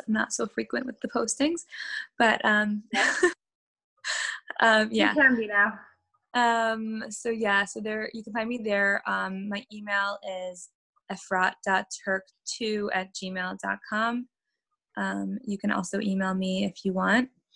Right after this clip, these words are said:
Speaker 1: Um, you know, E F T is a really amazing modality. I obviously use other modalities and it's not my only go-to,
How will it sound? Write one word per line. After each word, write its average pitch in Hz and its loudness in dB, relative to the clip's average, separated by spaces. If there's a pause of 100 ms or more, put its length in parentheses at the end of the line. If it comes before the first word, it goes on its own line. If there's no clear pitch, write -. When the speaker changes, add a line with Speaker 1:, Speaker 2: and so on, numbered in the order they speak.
(540)
Speaker 1:
Um, 190 2 (260)
you 214 2
know, 196 4
E 214 6
F 202 4
T 208 2
is 185 -2
a 208 0
really 202 4
amazing 190 2
modality. 185 2 (320)
I - 0
obviously 220 4
use 202 0
other 190 -2
modalities 175 -6 (120)
and 185 -8 (260)
it's - -8
not 190 6
my 185 2
only 180 -2
go-to, 208 2